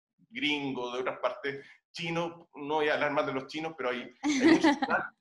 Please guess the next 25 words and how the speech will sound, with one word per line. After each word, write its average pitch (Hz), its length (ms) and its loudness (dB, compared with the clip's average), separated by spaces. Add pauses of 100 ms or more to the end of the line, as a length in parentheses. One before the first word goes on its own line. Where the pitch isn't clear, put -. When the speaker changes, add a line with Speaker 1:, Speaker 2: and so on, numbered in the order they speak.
(140)
Speaker 1:
que 139 80 -8
tengan 160 280 0
ojo 156 280 0
finalmente, 120 520 -8
con, 117 260 -8
o 127 120 -2
los 123 100 -2
masticables, 151 500 -2
que - 60 -18
tengan 143 200 -6
mucho 151 300 -6
ojo - 200 -10
finalmente 117 320 -12
con 117 100 -8
lo 117 80 -10
que 110 100 -14
compran, 113 380 -10
no 175 380 -2
Speaker 2:
Ujú. 226 180 -12
Speaker 1:
porque 139 180 -4
parezca 147 300 -2
que 165 80 -2
es 165 60 -6
pa' 147 140 0
perro, 190 460 -2